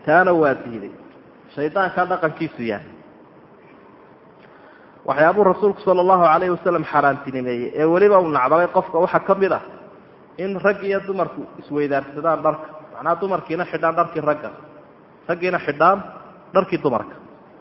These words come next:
Waa dhibka jira wey. Oo dee gabadhii ay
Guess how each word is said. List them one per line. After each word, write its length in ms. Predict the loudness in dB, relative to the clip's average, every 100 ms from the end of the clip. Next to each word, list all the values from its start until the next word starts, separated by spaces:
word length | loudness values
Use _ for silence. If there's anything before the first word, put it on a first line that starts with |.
| -20 -20 -20 -20 0
Waa 120 | 2
dhibka 260 | 2 2 0
jira 240 | 2 2
wey. 180 | 2 -2 -10 -20 -20 -20 -20 -20 -20 -20 -20 -20 -20 -20 -20 -20 -20 _ -20 -20 -20 _ _ -20 _ _ _
Oo 420 | 0 2 2 2 -6 -14 -18 -20 -20 -20 -14
dee 160 | -2 -2
gabadhii 380 | 2 4 4 4
ay 160 | 2